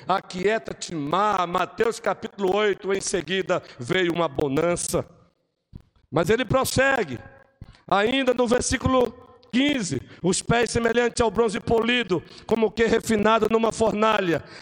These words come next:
A voz, como voz de muitas águas." A voz representa o que aqui? A voz, como voz de muitas águas,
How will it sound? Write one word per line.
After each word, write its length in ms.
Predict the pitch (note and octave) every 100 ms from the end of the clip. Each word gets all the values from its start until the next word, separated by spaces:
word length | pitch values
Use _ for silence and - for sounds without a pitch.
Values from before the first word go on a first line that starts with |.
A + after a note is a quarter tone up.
| -
A 220 | G3 G3+
voz, 640 | C3+ - C4 C4 G#3+ E3 - - - -
como 260 | A#3+ A#3
voz 320 | F3 G#3+ A#3+ G3
de 100 | A3+
muitas 540 | A#3 - A3 F3+ -
águas." 880 | G#3+ A#3 A3 E3+ A3 F3 - - - - _ - - -
A 180 | A3+
voz 340 | F3 C4+ C4+ G3+
representa 680 | A#3+ B3 A#3+ G3 B3+ -
o 100 | A#3+
que 160 | - B3+
aqui? 500 | B3+ - C4 B3+ E3 - E2+ _ _ _ _ _ _ _ _ _ _ _ _
A 160 | - A3+
voz, 460 | F3+ C4 D4 B3+ -
como 240 | C4 A#3+
voz 260 | A3+ C#4 A#3
de 60 |
muitas 400 | B3+ B3+ B3 G#3+
águas, 640 | B3 B3+ A3+ G#3 G3 -